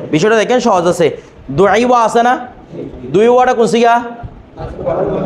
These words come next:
মাঝি মজহুলের দুই ওয়া। তাহলে দেখেন তো, এখানে জেরের পরে পেশ আসছে কি না? আবার, সরি, পেশ বলতেছি, জেরের পরে ওয়াও আসছে না? বলেন না, জেরের পরে ওয়াও আসছে কি না?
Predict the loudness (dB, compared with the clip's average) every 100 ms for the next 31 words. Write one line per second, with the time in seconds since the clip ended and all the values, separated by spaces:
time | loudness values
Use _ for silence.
0 | -6 -6 -8 -10 -8 -4 -2 0 0 0
1 | 2 4 4 0 -6 -14 -6 0 2 4
2 | 2 2 2 0 -6 -18 -12 -2 0 2
3 | 2 2 2 0 2 0 2 2 2 2
4 | 2 2 0 0 0 2 2 0 -8 -18
5 | -20 -20 -20 -8 -4 0 2 0 -4 -12
6 | -8 -4 0 2 2 0 2 2 2 2
7 | 0 -2 -10 -2 0 2 2 2 4 4
8 | 4 2 0 0 0 -2 -8 -12 -12 -12
9 | -14 -20 -8 -2 0 2 -2 -4 -4 0
10 | 0 -2 -2 0 2 2 2 2 2 0
11 | 0 0 0